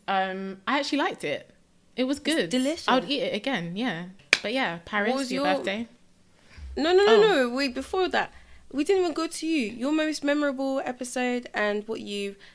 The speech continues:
Speaker 2: enjoyed about pod.
Speaker 1: My favourite moment of the pods is very recent. It was when we were featured in the iPaper.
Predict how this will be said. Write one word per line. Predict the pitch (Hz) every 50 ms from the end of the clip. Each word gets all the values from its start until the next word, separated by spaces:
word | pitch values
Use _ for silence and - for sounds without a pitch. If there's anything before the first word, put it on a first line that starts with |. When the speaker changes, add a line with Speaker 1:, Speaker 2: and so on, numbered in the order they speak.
| _ _ _ _ -
Speaker 2:
enjoyed | 185 190 185 - 196 196 190 185 - - - - - - - -
about | - - - -
pod. | 196 185 - - _ -
Speaker 1:
My | 196 214 220 233 240
favourite | - 220 190 185 185 -
moment | 175 180 175 170 170 170 175 -
of | 175 170
the | - -
pods | - - 160 151 156 160 175 - - - - - - _ _ _ _ _ _ _
is | - 185 180 180 180
very | - - 202 214 220 214
recent. | 226 262 294 285 - 175 165 156
It | - 170
was | 170 175 185
when | 185 190 196
we | 190
were | 190 185
featured | - - 208 - - - 175 170 175 170 170 -
in | - 180 175
the | 175 -
iPaper. | - 175 190 208 202 180 160 160 - 156 147 - 180 214 233